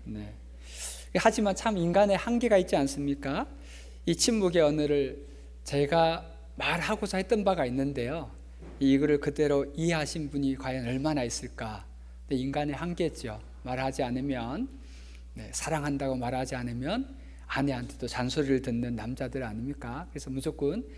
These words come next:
말을 해야지 되는 그런 상황입니다. 그래서 세상은 말로 가득하죠. 누가 더 크게 외치느냐, 누가 더 많이 말을 하느냐에 따라서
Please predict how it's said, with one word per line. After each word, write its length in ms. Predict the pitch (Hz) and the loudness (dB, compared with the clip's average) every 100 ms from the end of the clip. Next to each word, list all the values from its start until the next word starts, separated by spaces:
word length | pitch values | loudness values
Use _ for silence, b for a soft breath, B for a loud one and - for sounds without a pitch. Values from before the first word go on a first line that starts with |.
| B - | B -6
말을 400 | 113 131 147 139 | 2 4 4 6
해야지 520 | 208 202 165 131 117 | 6 6 6 0 -2
되는 420 | 123 117 110 180 B B B | 0 2 0 -2 B B B
그런 180 | 139 143 | -2 0
상황입니다. 800 | 143 135 127 117 101 - 127 - B B B B B - | 2 2 0 -2 -4 -6 -10 -12 B B B B B -10
그래서 220 | - 196 | -2 2
세상은 540 | 208 196 226 190 226 - - | 4 4 4 4 2 -2 -6
말로 640 | - 139 143 151 185 - - - - | 0 4 4 4 -2 -6 -14 -16 -10
가득하죠. 800 | - 123 156 - - - 107 107 - - b b - | -6 0 0 0 -4 -4 -8 -10 -16 -18 b b -4
누가 440 | 151 156 165 165 | 0 2 2 0
더 300 | - 147 151 | 0 0 0
크게 320 | - - 254 | -2 2 4
외치느냐, 800 | 226 131 - 131 110 107 104 101 - b b b b | 4 2 -2 -4 -4 -4 -4 -8 -14 b b b b
누가 300 | 151 160 165 | 4 8 8
더 140 | 175 | 8
많이 520 | 185 127 131 185 208 226 | 6 4 4 2 0 -2
말을 440 | 143 135 147 196 | -4 0 2 2
하느냐에 380 | 185 185 180 147 | 2 0 2 0
따라서 560 | 131 120 113 117 127 | 0 -2 -2 -2 -4